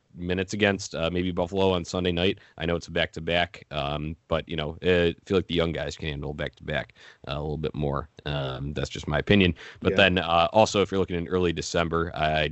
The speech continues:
Speaker 1: went and looked up the schedule while, uh, Patrick was talking here, and you got a, uh, Friday the sixth against New Jersey, and then you're back home on Sunday the eighth against Arizona. I know Arizona has been good, though. Um, but, you know, New Jersey, uh, man, uh, they're having a rough go of it. So New Jersey may be a game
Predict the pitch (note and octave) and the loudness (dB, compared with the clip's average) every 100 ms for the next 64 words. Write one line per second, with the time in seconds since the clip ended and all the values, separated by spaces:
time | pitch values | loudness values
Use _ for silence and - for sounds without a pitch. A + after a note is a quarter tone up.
0 | D#2 E2 D2 D#2 D2+ D2+ - - D#2+ E2 | -4 -6 -4 -6 -6 -12 -4 -2 0 0
1 | D#2+ D2 D2+ D#2 D#2 D#2 D#2 D#2+ - - | 0 -2 -2 -4 -4 -4 -4 -4 -6 0
2 | - G2+ G2 G2 F2 - - - G2+ G2+ | 6 6 6 4 2 -4 -4 2 4 8
3 | F#2 F2 - F2+ F2 D#2+ D2 D2+ D2+ C#2+ | 8 6 -2 -4 0 0 -2 -4 -6 -8
4 | - A2 G2+ F#2+ - G2 F2+ F2 E2+ E2 | 2 4 6 2 0 -2 -2 -4 -4 -4
5 | F2 E2 E2+ D#2+ D#2+ D#2+ D2+ D2+ D#2 D2 | -6 -2 -2 0 -2 -2 -2 -2 -2 -2
6 | - D#2+ D2+ - - - D2+ D2 D2 - | 0 0 0 -6 -18 -10 -6 -6 -2 2
7 | E2 D#2 D2+ A#1+ D2+ - D#2 D2 - D2+ | 4 4 2 0 -2 -2 -4 -4 -4 -2
8 | D2 D2 D2 D2 D2+ D2+ - E2 F2+ F#2+ | 0 0 -2 -2 -2 -4 0 4 6 10
9 | A#2 A2 B2+ G#2+ A2 G#2 F2+ F#2+ F2 C#2 | 10 10 8 8 6 2 0 0 0 -6
10 | D#2+ - - _ D2+ C2+ C2+ C#2+ C#2+ - | -10 -14 -20 _ -8 -6 -6 -6 -8 -6
11 | D#2+ C#2+ F2 F2+ G2 G#2 F#2+ F#2 E2+ - | -8 -6 -6 0 2 2 2 0 0 -4
12 | C#2+ C#2 C#2 - - _ - - - - | -8 -6 -6 -10 -14 _ -14 -14 -12 -6
13 | C#2+ D2 D#2 D2+ G2 - - G2 D#2 D2+ | -4 -2 -2 4 6 6 6 4 2 -4
14 | - D2+ E2 E2 E2+ C#2+ D2 D2 C#2 C2+ | -6 -8 -4 -2 -2 -2 -6 -8 -8 -10
15 | D2+ D2 | -8 -8